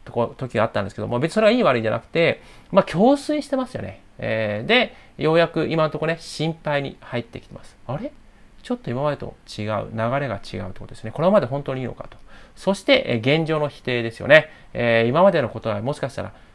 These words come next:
えー、間違っていたのかもしれないと。そもそも風丸氏ですよね。風丸であってんのかな？えー、レバナス、マジンホールドっていうことそのものが、えー、本来ね、やってはいけない手法だったかもしれない。で、風丸氏自体、自身がね、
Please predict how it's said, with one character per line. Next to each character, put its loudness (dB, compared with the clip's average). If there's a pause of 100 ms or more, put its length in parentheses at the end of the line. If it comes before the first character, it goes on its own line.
(100)
え -2
ー、 0
間 -4
違 -2
っ -6
て -4
い -4
た -4
の -6
か -12
も -10
し -16
れ -10
な -8
い -10
と。 -20 (200)
そ -2
も 2
そ -2
も 6
風 -2
丸 0
氏 -16
で -18
す -20
よ -6
ね。 2
風 -4
丸 2 (140)
で -2
あ 0
っ -6
て -4
ん -4
の -6
か -6
な？ 2 (220)
え 4
ー、 -2
レ 2
バ 4
ナ 0
ス、 -12 (120)
マ 4
ジ -2
ン -2
ホ -2
ー 0
ル -2
ド -6
っ -8
て -12
い -8
う -8
こ -8
と -14
そ -8
の -4
も 0
の -2
が、 0 (340)
え 4
ー、 -4
本 2
来 0
ね、 -10 (240)
や 6
っ -4
て 2
は 6
い 2
け -2
な 0
い -2
手 -6
法 0
だ 0
っ -6
た -4
か -8
も -8
し -14
れ -8
な -10
い。 -16 (120)
で、 2 (440)
風 0
丸 2
氏 -8
自 -2
体、 -2
自 -2
身 -6
が -6
ね、 4